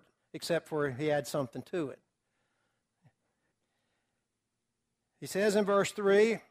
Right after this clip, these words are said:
in the King James, "Let nothing be done through strife or vainglory." Now, vainglory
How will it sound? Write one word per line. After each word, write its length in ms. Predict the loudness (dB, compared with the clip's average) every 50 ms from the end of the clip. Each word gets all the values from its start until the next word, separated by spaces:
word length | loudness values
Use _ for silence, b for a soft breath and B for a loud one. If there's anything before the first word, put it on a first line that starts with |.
| _ _ _ _
in 60 | -18 -18
the 60 | -10
King 260 | -4 -2 0 0 0
James, 540 | 2 2 2 2 2 2 2 0 -2 -4 -10 _ _ _ _ _ _ _ _ _ _ _ _ _ -20 -20 _ _ _ _ _ _ _ _ _ _
"Let 260 | -4 -4 -4 -4 -2 -2
nothing 600 | 0 2 2 2 0 -2 -2 0 0 0 -2 -2
be 200 | -4 -6 -6 -6
done 480 | -4 -4 -2 -2 -2 0 -2 -2 -4
through 300 | -6 -8 -8 -8 -6 -6
strife 920 | -8 -10 -14 -14 -10 -6 -4 -2 -2 -4 -4 -6 -10 -12 -14 -20 -20 _ _ _ _ _ _ _ _ _ _ _ _ _ _ _ _ _ _ _ _ _ _
or 680 | -6 -4 -4 -2 -2 -2 -4 -4 -4 -4 -6 -8 -10 -16 _ _ _ _ _ _ _ _ _ _ _
vainglory." 1500 | -14 -12 -8 -8 -6 -6 -4 -4 -4 -4 -4 -6 -8 -10 -14 _ _ -14 -10 -8 -8 -8 -8 -8 -10 -10 -12 -16 -18 -20 _ _ _ _ _ _ _ _ _ _ _ _ _ _ _ _ _ _ _ _ _ _ _ _ _ _ _ _ _ _ _ _ _ _ _ _ _ _ _ _ _ _ _ _ _ _ _ -14
Now, 440 | -12 -10 -10 -10 -10 -12 -14 -16 -18 _ _ _ _ _ _ _ _ _ _ _ _ _ _ _ _ _
vainglory 920 | -2 0 0 2 2 2 4 4 6 6 8 8 8 6 4 2 0 -2